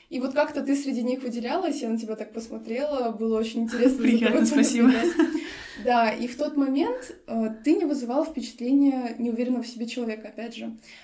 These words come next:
Speaker 1: Но потом, готовясь к подкасту, я выяснила, что, оказывается, у тебя на тот момент были проблемы с, э, расстройством пищевых, пищевого поведения, точнее.
Speaker 2: Мгм,
Speaker 1: А,
Speaker 2: да.
Speaker 1: это исходя из твоих постов, исходя из того, что ты транслировала своей аудитории.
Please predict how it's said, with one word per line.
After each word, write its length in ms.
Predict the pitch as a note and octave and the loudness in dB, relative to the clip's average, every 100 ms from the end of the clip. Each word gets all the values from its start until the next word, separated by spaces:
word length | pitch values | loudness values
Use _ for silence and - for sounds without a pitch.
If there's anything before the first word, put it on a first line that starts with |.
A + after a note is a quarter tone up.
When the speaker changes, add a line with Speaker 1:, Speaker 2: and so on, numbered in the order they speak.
| - | -6
Speaker 1:
Но 260 | B3+ C4+ C4+ | 0 2 2
потом, 360 | C4 D4 A4+ D#4+ | -2 -2 -2 -2
готовясь 300 | C4+ C4+ C#4 | -2 -2 -2
к 60 | |
подкасту, 960 | - A#3 - F4 G#4+ - C4+ A#3+ A#3+ A#3+ | -6 -8 -2 -2 -4 -6 -2 -2 -2 -6
я 200 | A3+ A#3+ | -4 -2
выяснила, 600 | A3+ B3+ F4 F#4 D4 B3 | 0 0 0 0 0 0
что, 180 | A#3+ A#3 | -2 -4
оказывается, 540 | A3+ A3+ D4 D#4 - | 0 2 2 -2 -2
у 40 | A#3+ | -6
тебя 180 | - B3 | -4 -4
на 60 | |
тот 160 | C4 - | -4 -4
момент 360 | A3+ A#3+ C#4 A3 | -2 2 2 2
были 160 | B3 | -2
проблемы 720 | A#3+ A3+ A3 B3 C4+ B3+ A#3 | -2 -4 -4 0 0 0 -2
с, 240 | A3+ - A3+ | -6 -8 -6
э, 260 | A3 A3 | -4 -4
расстройством 540 | G#3+ A3+ A#3 B3 B3+ B3 | -4 -4 -4 -4 -2 -4
пищевых, 400 | A#3 - A#3 - _ - | -6 -8 -8 -10 _ -14
пищевого 340 | - B3 A#3+ | -8 -4 -2
поведения, 460 | A#3+ A3+ A3+ A#3 A3+ | -2 -4 -4 -6 -8
точнее. 380 | A3+ - - A#3+ A3+ | -12 -12 -14 -12 -2
Speaker 2:
Мгм, 680 | A3 A3+ A3+ G3+ G3+ G3+ G3 | 6 6 6 -2 -4 -4 0
Speaker 1:
А, 160 | A3+ A3 | 0 2
Speaker 2:
да. 60 | |
Speaker 1:
это 220 | A#3+ - A#3+ | 0 0 -2
исходя 300 | - A#3 A#3 | -2 0 0
из 140 | B3 | 0
твоих 220 | A#3 A#3+ | -6 -8
постов, 600 | A3+ A3+ - C4+ F4+ F4+ | -8 -8 -4 -2 -2 -4
исходя 360 | C4 - A#3 A3+ | -6 -8 -6 -4
из 100 | A3 | -4
того, 200 | - A#3 | -6 -8
что 220 | A#3 - A3+ | -8 -10 -10
ты 140 | A#3 | -10
транслировала 600 | A3 A3 A3 A#3 A3+ A3 | -6 -6 -6 -6 -4 -6
своей 260 | A3 A#3 A#3+ | -6 -4 -4
аудитории. 680 | A3+ A#3 D4+ E4+ C#4+ C4+ | -6 -6 -6 -4 -6 -8